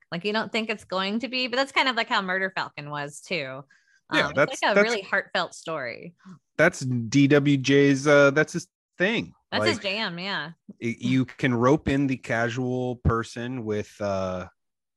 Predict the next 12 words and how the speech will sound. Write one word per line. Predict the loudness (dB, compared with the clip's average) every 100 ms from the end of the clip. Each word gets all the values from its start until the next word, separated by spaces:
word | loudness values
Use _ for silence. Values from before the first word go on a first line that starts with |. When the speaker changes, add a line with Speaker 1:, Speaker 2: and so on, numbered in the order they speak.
| _ _ -8
Speaker 2:
big | -2 -2 0
bombastic | 0 0 0 0 -2 -2 -6 -6
explosive | -10 -10 -4 0 2 0 -2 -4
action | -2 -4 -4 -6 -6 -6 -6
and | -10
fire, | -4 0 0 0 0 -2
monsters, | -2 -4 -4 -6 -6 -6 -10
explosions, | -12 -4 -2 -2 -4
whatever | 0 2 2 0
it |
may | -2 -4
be, | -2 -4